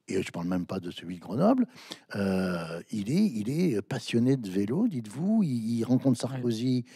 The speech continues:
Speaker 2: Ils en
Speaker 1: euh, il
Speaker 2: parlent.
Speaker 1: par-, il parle v-, vingt-cinq minutes de vélo tous les deux, euh.
Speaker 2: Et c'est là où
Speaker 1: Ouais.
Speaker 2: c'est, c'est là où, encore une fois, c'est intéressant, on en revient au
Speaker 1: Ça fait
Speaker 2: titre.
Speaker 1: treize ans qu'il n'y a pas eu une
Speaker 2: C'est,
Speaker 1: étape, euh,
Speaker 2: c'est, euh,
Speaker 1: euh, euh,
Speaker 2: et, et
Speaker 1: à
Speaker 2: ce
Speaker 1: Bordeaux.
Speaker 2: sera un maire écologiste qui va faire revenir le Tour
Speaker 1: Ouais.
Speaker 2: de France, euh,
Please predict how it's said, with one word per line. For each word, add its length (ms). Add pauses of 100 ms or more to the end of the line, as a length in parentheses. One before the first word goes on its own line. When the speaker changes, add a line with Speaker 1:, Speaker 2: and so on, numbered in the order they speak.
(360)
Speaker 2:
Ils 120
en 40
Speaker 1:
euh, 20
il 40
Speaker 2:
parlent. 200
Speaker 1:
par-, 120
il 80
parle 260
v-, 220
vingt-cinq 320
minutes 320
de 120
vélo 320
tous 120
les 140
deux, 180 (220)
euh. 320 (180)
Speaker 2:
Et 60
c'est 140
là 140
où 60
Speaker 1:
Ouais. 60
Speaker 2:
c'est, 240
c'est 160
là 100
où, 240
encore 160
une 60
fois, 120
c'est 200
intéressant, 480
on 100
en 120
revient 160
au 100
Speaker 1:
Ça 80
fait 100
Speaker 2:
titre. 80
Speaker 1:
treize 300
ans 100
qu'il 100
n'y 20
a 20
pas 140
eu 40
une 80
Speaker 2:
C'est, 60
Speaker 1:
étape, 320
euh, 240
Speaker 2:
c'est, 60
euh, 400
Speaker 1:
euh, 500
euh, 20
Speaker 2:
et, 220
et 40
Speaker 1:
à 40
Speaker 2:
ce 80
Speaker 1:
Bordeaux. 160
Speaker 2:
sera 320
un 60
maire 160
écologiste 640
qui 140
va 120
faire 180
revenir 420
le 100
Tour 160
Speaker 1:
Ouais. 60
Speaker 2:
de 60
France, 440
euh, 120